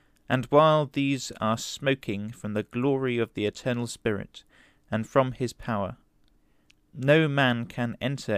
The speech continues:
into the temple till the seven plagues of the seven angels be finished.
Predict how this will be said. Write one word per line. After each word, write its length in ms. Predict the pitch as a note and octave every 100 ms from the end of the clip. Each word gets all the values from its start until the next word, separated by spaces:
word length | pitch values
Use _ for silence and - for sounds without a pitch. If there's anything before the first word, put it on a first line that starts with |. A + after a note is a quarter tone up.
| -
into 300 | B2 C3 A#2
the 120 | A2+
temple 520 | - B2+ - - - - - _ _ _ _
till 240 | - B2
the 120 | A#2+ A#2+
seven 520 | - B2 C#3 C3+ C#3
plagues 680 | - C#3 G#2 G2 - - -
of 140 | A2 -
the 80 |
seven 460 | - - B2 A2+ G#2 A#2+
angels 540 | C3+ A#2 F#2 F#2+ -
be 200 | - A2
finished. 640 | - C3 G#2 - - -